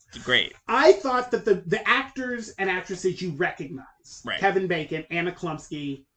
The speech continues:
Speaker 2: um, True Blood girl who's in The Good Fight, whose name escapes me.
Speaker 1: Yeah.
Speaker 2: Um, I thought the camp counselors were all adequately creepy and did a great job.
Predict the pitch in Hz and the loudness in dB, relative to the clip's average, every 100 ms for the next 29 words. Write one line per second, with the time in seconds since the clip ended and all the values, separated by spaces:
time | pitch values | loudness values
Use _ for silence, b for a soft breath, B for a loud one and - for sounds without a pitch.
0 | _ _ 143 139 135 135 202 170 160 147 | _ _ -10 -6 -8 2 2 4 0 -2
1 | - _ 156 143 156 143 131 147 151 147 | -8 _ -14 -6 -4 -4 -8 -10 -8 -8
2 | 135 160 - 147 135 _ - 151 151 147 | -6 -6 -6 -6 -8 _ -10 -8 -6 -8
3 | 139 - 139 - - 120 - b b - | -8 -8 -8 -4 -6 -6 -14 b b -4
4 | 170 170 165 185 240 311 277 - - - | 0 0 0 4 4 4 0 -2 -8 -6
5 | 196 - 277 339 - - 370 440 - 220 | -6 -2 -2 -2 -4 -4 -4 -4 -2 0
6 | 180 190 226 202 190 180 170 - - 165 | 0 -2 -2 0 2 2 0 -4 -2 0
7 | 190 220 240 226 202 196 196 180 175 170 | 0 -2 -6 -2 -2 0 -4 -2 0 0
8 | 165 156 151 165 156 127 147 156 139 - | -2 -4 -4 -2 -2 -6 -6 -6 -6 -10
9 | 120 | -12